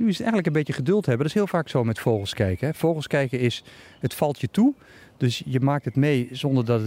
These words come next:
dat je daar, eh, op rekende. Eh, maar soms is het ook geduld hebben, weten, hij zit hier ergens en gewoon maar wachten.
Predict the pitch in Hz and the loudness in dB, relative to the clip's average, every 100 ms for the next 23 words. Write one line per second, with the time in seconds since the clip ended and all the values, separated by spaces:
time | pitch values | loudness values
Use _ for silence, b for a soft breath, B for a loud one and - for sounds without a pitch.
0 | 113 120 110 117 110 107 107 113 110 120 | 0 -2 0 0 2 2 0 -2 -2 0
1 | 180 220 214 285 269 B B B B - | 0 2 0 0 -4 B B B B -2
2 | 139 131 139 - 269 185 139 139 175 233 | 0 2 0 2 2 2 0 2 2 0
3 | - - - - 135 139 220 196 185 185 | -2 -20 -16 -4 0 2 2 2 0 0
4 | 196 - - 117 151 196 151 139 131 120 | -4 -8 -10 -2 2 2 0 -4 0 2
5 | 175 - 175 165 160 156 - 190 - _ | 2 0 0 2 0 -2 -6 -12 -12 _
6 | - 156 165 160 123 107 160 - 160 | -16 -6 0 2 2 0 -2 -4 -12